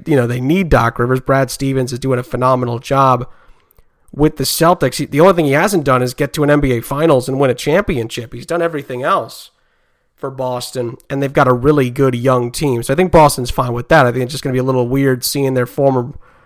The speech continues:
former head coach for so long, a success in, in Boston, now being in their own division, and not only that, but with their, one of their most hated rivals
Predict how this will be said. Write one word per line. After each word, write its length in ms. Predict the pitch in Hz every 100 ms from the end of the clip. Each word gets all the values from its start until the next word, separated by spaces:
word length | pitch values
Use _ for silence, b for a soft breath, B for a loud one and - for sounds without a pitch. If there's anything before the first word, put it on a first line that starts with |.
| b
former 360 | - 180 143 120
head 300 | 156 139 -
coach 480 | 165 151 127 -
for 160 | - 123
so 300 | - - 143
long, 420 | 131 139 143 127
a 80 | 123
success 720 | - 131 - - 131 - -
in, 140 | 127 123 -
in 160 | 123 123
Boston, 560 | 123 131 - 135 123 - b b b b b
now 180 | 123 123
being 460 | 131 127 127 120 - _ -
in 200 | 151 139
their 200 | 131 131
own 200 | 139 135
division, 560 | 127 120 131 147 147 123
and 120 | 123
not 200 | 127 139
only 240 | 139 120
that, 400 | 120 143 110 117
but 160 | 123 123
with 340 | 127 123 - - _ _ _ _ _ _ _
their, 180 | 131 131
one 200 | 131 139
of 60 | 135
their 100 | 131
most 240 | 135 -
hated 300 | - 143 131
rivals 600 | 120 131 139 131 120 -